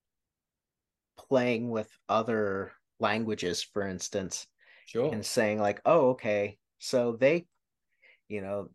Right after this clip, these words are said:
Speaker 1: they, they put the adjective here in a sentence. What happens if I put the adjective there in the sentence? Does it break everything, or does it actually work? Or does it
Speaker 2: Hmm.
Speaker 1: create a, an, an interesting linguistic, um, play?" But taking back to your example of music, of like, okay, well, I play,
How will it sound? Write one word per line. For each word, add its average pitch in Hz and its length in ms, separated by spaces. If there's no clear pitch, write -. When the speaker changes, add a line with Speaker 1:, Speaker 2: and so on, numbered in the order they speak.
Speaker 1:
they, 113 260
they 120 240
put - 300
the 113 140
adjective 110 440
here 123 220
in 107 80
a 101 40
sentence. - 600
What 127 120
happens 170 260
if 131 100
I 113 140
put 120 180
the 104 120
adjective 92 360
there 87 180
in 87 80
the 90 80
sentence? - 320
Does 98 140
it 98 140
break 127 280
everything, 139 460
or 104 180
does 113 220
it 101 80
actually 98 360
work? 113 320
Or 117 80
does 117 120
it 107 80
Speaker 2:
Hmm. 95 40
Speaker 1:
create 117 280
a, 104 240
an, 117 220
an 117 200
interesting 110 640
linguistic, 104 760
um, 90 420
play?" 151 200
But 110 180
taking 127 220
back 113 180
to 131 60
your 147 100
example 127 360
of 98 80
music, 131 460
of 98 180
like, 98 240
okay, 110 400
well, 107 320
I - 140
play, 117 480